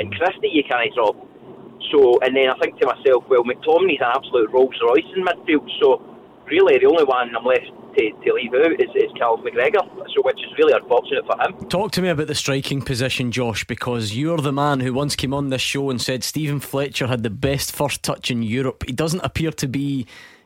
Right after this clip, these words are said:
Speaker 2: involved at the moment, and you, you must be heartbroken.
Speaker 1: See that man, the less said about him, the better,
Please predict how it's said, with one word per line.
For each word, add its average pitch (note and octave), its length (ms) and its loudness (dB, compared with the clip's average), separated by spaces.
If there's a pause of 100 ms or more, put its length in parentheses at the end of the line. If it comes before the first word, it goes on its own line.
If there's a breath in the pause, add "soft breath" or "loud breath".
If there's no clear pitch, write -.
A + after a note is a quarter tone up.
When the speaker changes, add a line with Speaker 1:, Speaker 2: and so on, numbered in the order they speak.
Speaker 2:
involved C3 560 -2
at C#3 60 -4
the C#3+ 80 -4
moment, C#3+ 340 -2
and B2+ 160 -4
you, B2 160 -6
you C#3+ 140 -4
must D#3+ 180 -4
be B2 60 -4
heartbroken. C3 560 -2 (1040)
Speaker 1:
See D#3+ 140 4
that D3 220 2
man, C#3+ 300 -2 (360)
the A2+ 80 -2
less D3 680 2
said C#3 140 6
about C3+ 320 2
him, - 120 -4
the - 360 -14
better, - 680 -2